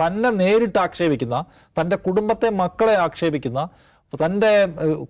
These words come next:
ഭാര്യയുടെ, തൻ്റെ മകളുടെ ഭർത്താവിനെ കുറിച്ച് ചേർക്കുന്ന വർഗീയമായ വിദ്വേഷ സ്വഭാവമുള്ള കണ്ടന്റ് ഉണ്ടാക്കുന്ന ആൾക്കെതിരെ ഒരു നടപടി എടുക്കണമെന്ന് തോന്നുന്നില്ല. എന്തുകൊണ്ട് എടുക്കാത്തത്? ഇത്തരം എല്ലാ ശത്രുക്കളോടും കർശനമായ സമീപനം സ്വീകരിക്കുന്ന പിണറായി വിജയൻ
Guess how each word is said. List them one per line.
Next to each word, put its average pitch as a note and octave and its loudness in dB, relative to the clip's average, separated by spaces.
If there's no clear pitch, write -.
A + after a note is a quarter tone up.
ഭാര്യയുടെ, F#3+ 2
തൻ്റെ D#3 2
മകളുടെ G3 2
ഭർത്താവിനെ E3+ 0
കുറിച്ച് E3+ -4
ചേർക്കുന്ന D#3+ 0
വർഗീയമായ E3+ 2
വിദ്വേഷ D3 0
സ്വഭാവമുള്ള D3 0
കണ്ടന്റ് C#3 -4
ഉണ്ടാക്കുന്ന B2+ -2
ആൾക്കെതിരെ B2 -4
ഒരു A#2 -4
നടപടി B2+ -2
എടുക്കണമെന്ന് A#2 -6
തോന്നുന്നില്ല. G#2+ -6
എന്തുകൊണ്ട് C#3+ -6
എടുക്കാത്തത്? A#2 -8
ഇത്തരം C#3+ -2
എല്ലാ D3 2
ശത്രുക്കളോടും D3 0
കർശനമായ D3 0
സമീപനം C#3 -2
സ്വീകരിക്കുന്ന B2+ -4
പിണറായി C#3 0
വിജയൻ A2+ -4